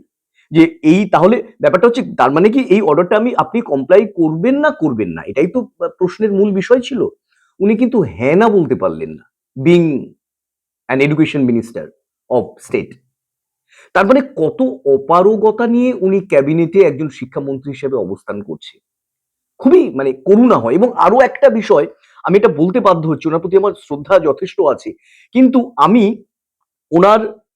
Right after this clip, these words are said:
সংস্কৃতির জায়গায় ওনার অবস্থান আর রাজনীতিক হিসেবে ব্রাত্য বসু, দুটোকে কিন্তু এক জায়গায় বসাতে চাইছি না। সংস্কৃতির জায়গায় ব্রাত্য বসুকে আমি অন্য জায়গায় রাখছি, আর রাজনীতিক হিসেবে ব্রাত্য বসুকে অন্য জায়গায় রাখছি।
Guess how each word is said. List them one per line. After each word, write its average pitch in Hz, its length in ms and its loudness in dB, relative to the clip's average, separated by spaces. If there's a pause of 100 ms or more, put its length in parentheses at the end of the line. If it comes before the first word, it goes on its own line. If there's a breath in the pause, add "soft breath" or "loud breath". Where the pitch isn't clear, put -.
(200)
সংস্কৃতির 208 960 -6 (360)
জায়গায় 151 480 4
ওনার 156 180 0
অবস্থান 151 640 -4 (420 soft breath)
আর 107 120 4 (140)
রাজনীতিক 123 640 0
হিসেবে 196 320 -2
ব্রাত্য 147 300 -2
বসু, 156 260 -6
দুটোকে 160 340 -6
কিন্তু 190 260 -8
এক 135 180 -2
জায়গায় 156 240 -2
বসাতে 139 340 -8
চাইছি 175 380 -4
না। - 80 -20 (400 soft breath)
সংস্কৃতির 196 560 0
জায়গায় 233 300 4
ব্রাত্য 214 280 -2
বসুকে 214 280 -6
আমি 220 100 -4
অন্য 190 360 -2
জায়গায় 90 300 -2
রাখছি, - 380 -12 (340 loud breath)
আর 117 160 4 (520)
রাজনীতিক 139 440 0
হিসেবে 220 280 -6
ব্রাত্য 170 300 -4
বসুকে 175 280 -12
অন্য 139 320 -6
জায়গায় 80 260 -4
রাখছি। - 320 -20